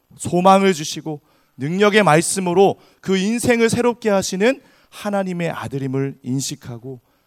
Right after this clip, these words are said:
그분을 인식하는 순간 생각할 겨를도 없이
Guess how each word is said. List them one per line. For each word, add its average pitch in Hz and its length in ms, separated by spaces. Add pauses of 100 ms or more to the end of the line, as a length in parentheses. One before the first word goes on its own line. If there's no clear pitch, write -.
(180)
그분을 185 580
인식하는 190 560
순간 170 480 (320)
생각할 208 680
겨를도 147 400
없이 175 420